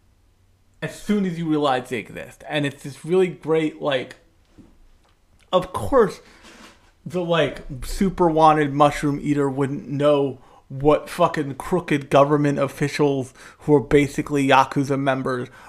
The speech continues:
are doing to their personal guard. He has no reason to.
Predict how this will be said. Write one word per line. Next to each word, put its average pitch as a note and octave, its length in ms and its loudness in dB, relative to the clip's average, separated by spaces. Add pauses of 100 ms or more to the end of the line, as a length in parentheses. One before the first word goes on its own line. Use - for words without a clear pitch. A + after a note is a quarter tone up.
(100)
are E3 160 4
doing C#3+ 580 0
to D3 160 -4
their C#3+ 140 0
personal C3 540 -4
guard. A#2 500 0 (280)
He F#3 180 0
has F#3+ 240 8
no F3+ 160 4
reason C#3+ 680 -4
to. - 400 -12